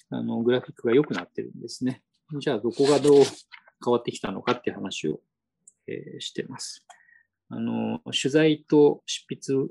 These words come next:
構成は、ライターでエディターの鳥沢ひかりさんという、えー、人がね、やってくださいましたけど、という。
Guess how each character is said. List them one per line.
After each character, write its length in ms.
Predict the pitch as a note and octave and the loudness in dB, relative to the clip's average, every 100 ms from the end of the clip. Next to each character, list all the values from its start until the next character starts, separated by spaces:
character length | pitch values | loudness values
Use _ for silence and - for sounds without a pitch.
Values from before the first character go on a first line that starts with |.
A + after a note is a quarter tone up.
| - - | -10 0
構 200 | C#3 A#2+ | 2 2
成 260 | - A#2+ | 4 4
は、 340 | A#2 A2 A#2 - _ _ | 4 2 0 -8 _ _
ラ 140 | B2+ A#2+ | 0 2
イ 140 | A#2+ | 2
タ 160 | B2 A#2 | 0 0
ー 20 | |
で 120 | A#2+ | 0
エ 180 | A2+ A2 | 0 -2
デ 100 | A2+ | -6
ィ 60 | - | -4
タ 160 | A2 | -2
ー 20 | |
の 160 | G2+ G#2+ | -2 -4
鳥 240 | - A2+ | -2 -2
沢 240 | A2+ A2+ G#2+ | 0 -2 -4
ひ 80 | - | -4
か 140 | G#2+ | -4
り 100 | G2 | -4
さ 120 | G2 | -10
ん 120 | F2 | -12
と 80 | - | -12
い 100 | - | -16
う、 60 | - _ - - - - _ - | -18 _ -20 -20 -20 -20 _ -8
え 380 | G#2 - - G2+ | -6 -6 -10 -12
ー、 20 | |
人 220 | - - | -14 -10
が 160 | F#2 F#2 | -10 -10
ね、 240 | G#2+ - - | -14 -14 -16
や 80 | |
っ 40 | - | -12
て 100 | G2+ | -10
く 80 | G#2+ | -10
だ 80 | |
さ 140 | G2+ G2 | -12 -18
い 60 | - | -16
ま 100 | - | -16
し 80 | |
た 80 | - | -16
け 100 | - _ - | -20 _ -14
ど、 300 | - - _ _ _ | -10 -12 _ _ _
と 80 | A#2+ | -4
い 140 | |
う。 60 | F2+ | -4